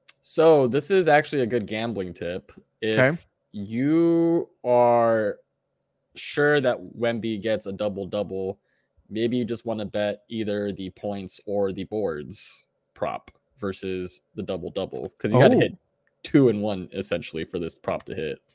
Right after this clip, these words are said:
Speaker 2: That is true. Okay, so here, here we are. Let's go with the rebounds.
Speaker 1: Okay, we like boards.
Speaker 2: Nine and a half rebounds.
Speaker 1: Against
Speaker 2: Or is he
Speaker 1: Charlotte.
Speaker 2: gonna get more or less against Charlotte?
Speaker 1: I, I, I think I'm gonna lean more,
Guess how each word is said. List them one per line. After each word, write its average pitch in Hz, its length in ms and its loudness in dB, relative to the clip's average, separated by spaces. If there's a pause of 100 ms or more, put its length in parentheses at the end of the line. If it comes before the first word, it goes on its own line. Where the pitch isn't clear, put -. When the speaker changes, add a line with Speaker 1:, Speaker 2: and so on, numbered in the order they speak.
Speaker 2:
That 120 300 2
is 117 180 0
true. 180 380 4
Okay, 143 300 2
so 135 220 2
here, 151 320 4
here 135 160 4
we 160 180 4
are. 135 340 2 (800)
Let's 135 240 4
go 151 160 4
with 165 160 4
the 185 80 4
rebounds. 135 640 2 (680)
Speaker 1:
Okay, 123 300 4 (100)
we 117 120 2
like 123 200 4
boards. 127 520 2
Speaker 2:
Nine 135 400 4
and 190 80 2
a 175 40 4
half 190 300 0
rebounds. 113 720 0 (300)
Speaker 1:
Against 113 240 -2
Speaker 2:
Or 131 40 8
is 127 60 8
he 131 60 6
Speaker 1:
Charlotte. 127 200 6
Speaker 2:
gonna 131 140 8
get 123 160 2
more 127 240 4
or 151 180 2
less 127 320 2
against 123 400 0
Charlotte? - 460 -2 (960)
Speaker 1:
I, 143 480 8 (160)
I, 143 80 6
I - 40 6
think 220 260 0
I'm 320 120 2
gonna 240 220 4
lean 214 240 2
more, 180 460 4